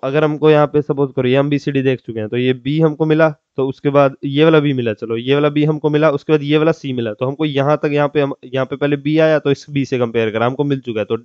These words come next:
हमारा जे यहाँ से स्टार्ट होगा और के यहाँ से स्टार्ट होगा।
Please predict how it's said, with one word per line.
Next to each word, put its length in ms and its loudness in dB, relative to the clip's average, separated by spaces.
हमारा 280 0
जे 200 0
यहाँ 180 4
से 100 -6
स्टार्ट 280 0
होगा 200 2
और 300 -4
के 140 2
यहाँ 140 0
से 120 -10
स्टार्ट 280 -6
होगा। 240 -10